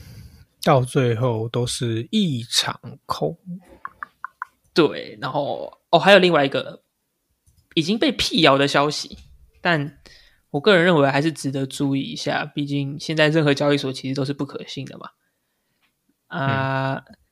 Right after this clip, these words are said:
Speaker 2: 有一个 rumor 是说有一间交易所，我真的是听都没听过，它叫做D G Finex。
Speaker 1: 嗯，我也没听过。
Speaker 2: 对，没有，真的没有人听过。A A X至少还上过前十，然后D G Finex 是完-，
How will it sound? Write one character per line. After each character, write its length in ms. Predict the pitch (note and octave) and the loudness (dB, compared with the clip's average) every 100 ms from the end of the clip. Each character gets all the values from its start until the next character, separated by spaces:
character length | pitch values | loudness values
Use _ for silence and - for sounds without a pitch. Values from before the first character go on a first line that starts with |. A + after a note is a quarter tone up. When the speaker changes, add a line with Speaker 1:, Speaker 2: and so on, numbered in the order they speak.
| _ _ _ | _ _ _
Speaker 2:
有 160 | C#3+ C#3 | 2 4
一 60 | |
个 140 | D3 D#3+ | 8 6
rumor 460 | D3+ E3+ F3 C#3+ | 8 4 6 4
是 100 | C3+ | 2
说 360 | C#3 C#3 C#3 C3+ | 2 4 4 4
有 140 | C3+ | 2
一 20 | C3+ | 0
间 160 | D3+ | 0
交 180 | D3 C#3 | 4 4
易 140 | C#3 | 2
所， 320 | C3 - F#3+ _ _ - | -2 -6 -12 _ _ -2
我 80 | |
真 100 | C#3+ | 4
的 60 | G#3+ | 4
是 100 | G3+ | 4
听 280 | G#3 - E3 | -2 -6 -2
都 120 | D#3 | 0
没 120 | C#3 | -2
听 220 | C3 C3+ | -4 -8
过， 240 | C3+ C#3 - _ | -8 -10 -12 _
它 100 | D#3+ | 2
叫 140 | D#3+ D3+ | 2 2
做 480 | D#3 C#3 C#3 C#3 _ _ _ _ - | 2 2 0 -6 _ _ _ _ -2
D 160 | D3 | -2
G 220 | D3 D3 | 0 -2
Finex。 800 | C#3+ - D3+ C3+ C3+ B2+ - - - _ _ _ _ _ _ _ _ _ _ _ _ - C#3+ | -2 -4 -2 -2 -2 -6 -8 -14 -16 _ _ _ _ _ _ _ _ _ _ _ _ -12 -8
Speaker 1:
嗯， 180 | A2+ A#2 | -6 -6
我 100 | C3 | -4
也 60 | A2+ | -4
没 100 | A2 | -4
听 220 | A2 A2 | -6 -8
过。 220 | A2+ A#2 - _ _ - | -8 -10 -12 _ _ -4
Speaker 2:
对， 140 | D3+ - - | -4 -4 -10
没 160 | E3 D#3+ | -8 -6
有， 60 | E3+ | -6
真 120 | - | 0
的 60 | F#3+ | 2
没 60 | |
有 60 | D3+ | 2
人 100 | C#3 | 0
听 160 | C3+ C3+ | -2 -2
过。 160 | C#3+ | 2
A 160 | E3 F3+ | 6 6
A 40 | |
X 220 | F#3 F3 F3 | 6 4 2
至 60 | |
少 120 | D3+ | 0
还 140 | C#3+ B2+ | 0 -2
上 240 | - D3+ | 0 2
过 140 | C#3 C#3 | 4 2
前 240 | - B2+ | 0 -6
十， 340 | C3 - D3+ D#3 | -8 -8 -10 -4
然 140 | D#3 | 0
后 100 | D3+ | 0
D 160 | D3+ - | 0 -4
G 140 | C#3+ | -6
Finex 440 | - D3 C#3+ C3+ C3 | -4 -4 -4 -8 -6
是 160 | C#3+ | -4
完-， 220 | D3 C#3+ | -2 -2